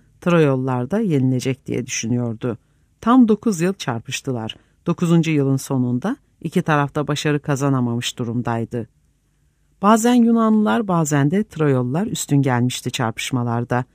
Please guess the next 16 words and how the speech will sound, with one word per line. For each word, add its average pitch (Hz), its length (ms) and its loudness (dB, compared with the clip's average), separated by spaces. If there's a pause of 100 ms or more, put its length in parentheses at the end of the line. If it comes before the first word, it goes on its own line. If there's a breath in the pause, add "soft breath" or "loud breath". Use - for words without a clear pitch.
(260)
Bu 170 80 -2
gidişle 151 500 0
daha 151 160 0
çok 143 220 -4
savaşacağı 127 640 -2
benziyorlardı. 120 880 -4 (680)
Bir 190 140 6
gün 185 280 6
Yunanlılar 151 540 6
arasında 139 440 0
ikilik 147 440 -4
baş 135 180 -2
gösterdi. 131 840 -4
Apollon'un 202 600 4
rahiplerinden 190 800 0
birinin 190 460 2